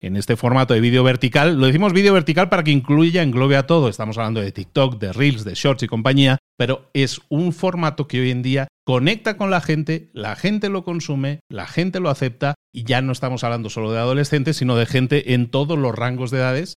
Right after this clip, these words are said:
Y para aquellas personas que saben más de marketing, hay un rango de edad específicamente de personas que consumen y gastan más, ese rango que va de los veinticinco a los cuarenta y cinco,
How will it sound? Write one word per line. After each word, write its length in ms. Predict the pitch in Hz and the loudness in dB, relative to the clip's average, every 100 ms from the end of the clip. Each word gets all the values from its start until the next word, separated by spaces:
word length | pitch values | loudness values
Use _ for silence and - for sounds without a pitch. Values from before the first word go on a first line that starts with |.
| _ | _
Y 120 | 123 | -4
para 180 | 120 120 | -2 0
aquellas 300 | 113 120 120 | 0 0 -2
personas 400 | - 123 139 107 | -2 -2 -2 -4
que 120 | - | -8
saben 300 | - 85 95 | -14 -10 -8
más 200 | 104 120 | -6 -6
de 80 | 117 | -4
marketing, 420 | 135 131 127 139 131 | -4 -4 -4 -4 0
hay 160 | 127 | 2
un 160 | 135 135 | 4 4
rango 440 | - 139 143 131 | 4 4 4 2
de 100 | 127 | 4
edad 200 | 135 135 | 2 2
específicamente 840 | 120 - 113 123 127 123 135 135 127 | -2 -4 -2 0 0 0 0 -2 -4
de 180 | 120 117 | -6 -4
personas 640 | 120 113 - 135 127 104 | -4 -4 -4 -4 -4 -10
que 160 | 117 110 | -12 -8
consumen 560 | 117 113 - 151 131 | -8 -6 -2 0 0
y 100 | 123 | 0
gastan 500 | 127 165 175 - 175 | 2 0 0 0 2
más, 540 | 160 156 165 226 - - _ | 2 2 0 -2 -12 -20 _
ese 280 | 117 110 113 | -8 -4 0
rango 340 | 123 139 127 | 2 0 0
que 80 | 113 | 0
va 100 | 120 | 0
de 60 | 120 | 0
los 160 | 113 | -2
veinticinco 500 | 113 107 104 147 143 | -4 -6 -4 -4 -4
a 20 | 117 | -6
los 140 | 104 | -6
cuarenta 280 | 117 107 107 | -6 -6 -6
y 60 | |
cinco, 440 | 113 170 156 135 | -4 -4 -2 -6